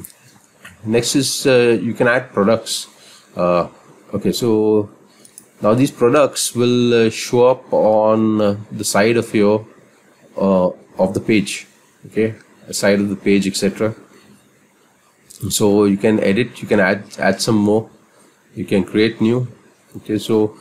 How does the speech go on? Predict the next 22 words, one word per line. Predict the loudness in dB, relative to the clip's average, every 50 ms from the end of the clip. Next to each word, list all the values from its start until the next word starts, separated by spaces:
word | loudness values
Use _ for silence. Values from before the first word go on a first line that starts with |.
| -20 _ _ -8
let's | -6 -6 -4 -2
have | 0 0 2
a | 2
look. | 0 0
Suppose | 0 -2 -2 0 0 -2 -2 0
you're | 0 0 2 2
in | 2 0 0 0
the, | 2 2 2 2 2 0 -2 -6 -12 -20 _ _ _ -6
uh, | -2 0 2 2 2 2 2 2 2 2
make | 0 0 -2 -2 0
money | 0 0 2 2
niche. | 2 2 2 2 2 0 -2 -4 -10 -12 -16 _ _
So | -12 -8 -6
this | -4 -4 -4 -4
is, | -2 -2 -2 -2 -4 -4 -2 -2
uh, | 0 0 0 -2 -4 -8
twelve, | -6 -2 0 2 2 2 2 0 -2 -2 -4 -2 0
uh, | 2 2 2 2 0 -2 -8 -18 _ _ _ _ -2
minutes | 0 2 2 2 0 -2
affiliate, | -4 -2 -2 0 2 2 2 2 0 -2 -4 -2 -2
uh, | 0 0 2 0 -2
system. | -2 -4 -6 -6 -4 -2 -2 -2 -2